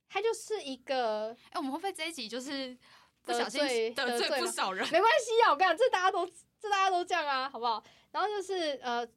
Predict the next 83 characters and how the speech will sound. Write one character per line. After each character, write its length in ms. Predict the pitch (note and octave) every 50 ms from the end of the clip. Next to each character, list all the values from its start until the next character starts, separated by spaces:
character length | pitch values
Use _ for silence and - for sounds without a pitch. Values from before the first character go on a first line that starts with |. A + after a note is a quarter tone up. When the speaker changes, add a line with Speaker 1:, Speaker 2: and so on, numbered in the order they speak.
| _ _ _
Speaker 1:
因 100 | - G4
为 60 | A4
双 200 | A4 G#4+ G4+ G4+
鱼 60 | F4+ D#4
座 140 | F4+ E4+
就 120 | E4 E4 E4
是 100 | D#4 E4+
一 40 | D#4
个 140 | C#4 B3
比 100 | A3+ A3
较 160 | A3 A#3 A3+ A#3
混 240 | A#3 - D#4 B3+
乱 160 | A#3 A#3+ A3 G3+
一 80 | G3+ G3
点 160 | G#3 - -
的 60 | G3
星 240 | F#3+ - F#3+ F3+ G3
座， 140 | F#3+ A3 G#3+
它 180 | A3 C#4+ D#4
就 140 | D#4 F4+ D#4+
是 160 | - F4+ D#4+
模 260 | C#4 A#3 G#3+ G#3 A3
糊 120 | A#3 A#3+ G3+
不 140 | G#3+ A3+ A3
清 160 | A3 - A3
的 120 | F#3+ F3
概 220 | - - F3+ - -
念。 280 | F#3+ F#3+ F#3+ C#3+ C3 G3 - _ _ _ _ _ _ _
所 160 | - - F4
以 100 | G4 G4 -
其 140 | - G4+
实 80 | A4 A4
有 140 | G4 C4+ A#3+
时 60 | E4
候 40 | F#4
你 120 | D#4 C4
会 60 | C#4+
发 200 | D4+ D#4+ D#4 D4+
现， 160 | C#4 A#3 A#3+ A#3+
你 120 | B3 C4+
认 200 | C4 F4 G4 F#4+
识 160 | F4+ - F#4 D4+
的 120 | C#4+ C4
双 240 | B3+ - C#4 C4 B3
鱼 80 | A3
座 180 | G#3+ - B3+ A#3
朋 180 | A3 - - G#3+
友， 100 | F#3+ F#3
他 180 | F#3+ - D#4+
有 160 | D4+ D4 C4
可 140 | C4 - A#3
能 180 | G3+ F#3+ F#3+ F#3+
很 160 | F#3+ - G3+
不 160 | G#3 A3+ A3+
像 300 | A3 - - D#4 C4 A3+
我 80 | G3+ F#3
们 120 | F3+ G3+
一 60 | A3+
般 320 | A3+ G#3+ A#3 A3 A3 G#3+ A3 A3
对 260 | - C#4 B3 G#3 F#3+
于 60 | F#3+
双 220 | F#3 - A3 G#3+
鱼 80 | G3+ F#3
座 180 | F#3 - A3+ G3+
的 80 | F#3
概 140 | F#3+ - G3+
念， 140 | G3 G3 G3+
就 80 | G3
是， 60 | G3 -
啊， 140 | - B3 A#3+
这 100 | A3+ D4+
个 100 | C#4 C4
人 140 | G#3 G3 F#3+
讲 160 | F#3+ - F3+
话 180 | G#3 A3+ G3 F#3+
含 160 | G3 F#3+ F3
糊 120 | F#3 F#3
不 160 | F#3 G3 F#3+ F3+
清， 280 | F3+ - F3 - G3+ - _ _ _ _ _
他 140 | - - D#4
反 260 | - - G3 F#3+ F#3+
而 120 | F#3+ G3 F#3
很 300 | F#3 F#3+ F3 E3+ F3+